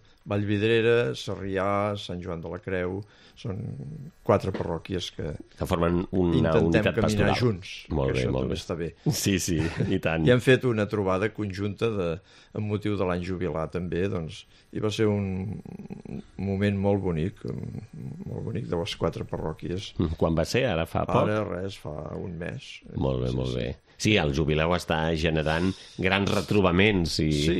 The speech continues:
Speaker 2: reconciliacions, a vegades, no em refereixo que,
Speaker 1: Mm.
Speaker 2: a, a, no, no vull que els oients pensin que hi ha enfrontaments i fractures, però moltes vegades aquests retrobaments ajuden, no?, a mirar
Speaker 1: Sí.
Speaker 2: endavant.
Speaker 1: Eh,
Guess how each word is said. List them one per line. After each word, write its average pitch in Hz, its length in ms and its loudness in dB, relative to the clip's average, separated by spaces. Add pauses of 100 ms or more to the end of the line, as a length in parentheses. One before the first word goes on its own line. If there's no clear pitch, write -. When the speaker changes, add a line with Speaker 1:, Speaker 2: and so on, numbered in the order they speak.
(140)
Speaker 2:
reconciliacions, 131 840 2
a 135 60 4
vegades, 120 300 4
no 104 100 4
em 104 80 4
refereixo 104 560 2 (260)
que, 95 120 2
Speaker 1:
Mm. 90 140 -2 (120)
Speaker 2:
a, 85 60 -2
a, 80 580 -4
no, 82 220 2
no 85 100 2
vull 87 180 2
que 95 120 2
els 87 400 2
oients 90 260 4
pensin 101 300 2
que 95 100 2
hi 101 80 4
ha 101 60 4
enfrontaments 110 640 2
i 113 80 2
fractures, 135 540 0
però 117 120 0
moltes 104 220 2
vegades 104 260 2
aquests 113 220 0
retrobaments 95 500 2
ajuden, 90 400 4
no?, 101 100 2
a 123 40 2
mirar 82 220 4
Speaker 1:
Sí. 80 60 2
Speaker 2:
endavant. 82 380 2
Speaker 1:
Eh, - 720 -8